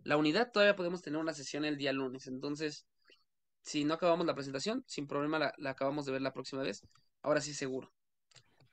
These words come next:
Bien. También tenemos, aparte del trastorno por inatención y,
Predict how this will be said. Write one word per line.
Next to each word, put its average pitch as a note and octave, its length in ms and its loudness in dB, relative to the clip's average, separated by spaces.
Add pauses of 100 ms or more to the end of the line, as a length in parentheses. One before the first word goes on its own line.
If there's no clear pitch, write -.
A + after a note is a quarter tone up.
(160)
Bien. - 220 -6 (1400)
También A3+ 300 4
tenemos, B3 380 2
aparte - 320 0
del F3+ 100 0
trastorno E3+ 480 2
por C3 220 -2 (160)
inatención C#3 720 2 (180)
y, C3+ 220 -4